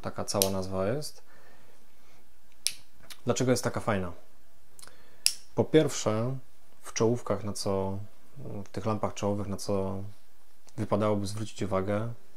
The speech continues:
nieważne, jak dobrze by świeciła, jeśli po jakimś czasie pracy zacznie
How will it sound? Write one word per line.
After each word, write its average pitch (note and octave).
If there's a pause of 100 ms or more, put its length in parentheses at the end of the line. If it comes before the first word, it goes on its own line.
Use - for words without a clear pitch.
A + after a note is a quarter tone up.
(1000)
nieważne, A#2
jak G2+
dobrze G#2+
by G2
świeciła, G2+ (560)
jeśli G2+ (560)
po G#2+
jakimś G2+
czasie G#2+
pracy G#2+
zacznie G#2